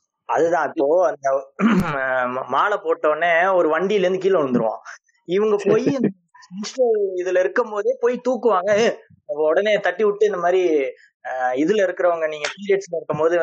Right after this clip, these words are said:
Speaker 1: மாலை போட்டவங்களை தொடக்கூடாதுன்னு தெரியாதா அப்படின்னு சொல்லி மிரட்டி விட்டுருவான். உடனே அந்த பொண்ணு ரொம்ப வெக்ஸ் ஆயிரும், ரொம்ப வெறுப்புக்கு போய் அது அப்படியே வரும். இன்னொரு சீன்ல வந்து என்னன்னா, அதான் அந்த மாலை போட்ட விஷயம்ன்றதையே அவங்க எப்படி பாக்குறாங்க, நீ அந்த,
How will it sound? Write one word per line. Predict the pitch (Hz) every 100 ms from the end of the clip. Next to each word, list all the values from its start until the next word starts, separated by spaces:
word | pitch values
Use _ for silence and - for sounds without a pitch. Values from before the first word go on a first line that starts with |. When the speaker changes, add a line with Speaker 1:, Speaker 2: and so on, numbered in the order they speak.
| 151 143 -
Speaker 1:
மாலை | 131 151 202
போட்டவங்களை | 156 135 131
தொடக்கூடாதுன்னு | - 151 156 147
தெரியாதா | 143 139 151 131
அப்படின்னு | 135 131 139
சொல்லி | 151 160
மிரட்டி | 147 151 151
விட்டுருவான். | 139 127 151
உடனே | 202
அந்த | 190 180
பொண்ணு | - 226 220
ரொம்ப | 190 254 302 277 202
வெக்ஸ் | 190 -
ஆயிரும், | 208 156 127 -
ரொம்ப | 139 208 302 254
வெறுப்புக்கு | 208 220 247 208
போய் | 196 240
அது | 269 226
அப்படியே | 202 196 214 226
வரும். | 220 185 147 - - - - - _
இன்னொரு | 202 285 277 247
சீன்ல | 247 233
வந்து | 214 208 202
என்னன்னா, | 190 185 185 220 214 180 156 139 131 123 120 - - - _ _ _ -
அதான் | 226
அந்த | 226 165
மாலை | - 180 277 277 277
போட்ட | 233 226 226
விஷயம்ன்றதையே | 214 - 233 220 220 214 262
அவங்க | 285 240 214
எப்படி | 208 - 262 208 196
பாக்குறாங்க, | 190 202 220 202 180 180 180 151 135
நீ |
அந்த, | 151 135 143